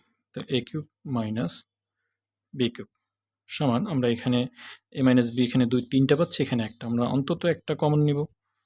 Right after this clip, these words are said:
কমন নেওয়ার সময় সবচেয়ে ছোট অংশটা কমন নিতে হয়। তাহলে আমরা এখানে পাচ্ছি দুইটা,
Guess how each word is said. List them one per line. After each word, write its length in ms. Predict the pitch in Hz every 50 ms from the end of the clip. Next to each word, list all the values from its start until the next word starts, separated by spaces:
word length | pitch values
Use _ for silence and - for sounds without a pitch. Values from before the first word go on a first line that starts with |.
| _ _ _ _ _ _ _ -
কমন 160 | 147 135 135 139
নেওয়ার 200 | 135 135 135 131 -
সময় 200 | - 139 135 - -
সবচেয়ে 300 | - - - - 160 147 -
ছোট 120 | - 139 143
অংশটা 300 | 143 139 135 143 131 139
কমন 220 | 127 - 135 135 131
নিতে 220 | 135 123 123 135
হয়। 180 | 113 131 135 139 - _ _ _ _ _ _ _ _ _ _ _
তাহলে 200 | - 135 131 135
আমরা 220 | 135 127 120 123 185 254 247 - - _ _
এখানে 200 | _ - 131 127
পাচ্ছি 240 | 123 127 - - -
দুইটা, 340 | 123 117 143 143 139 - 139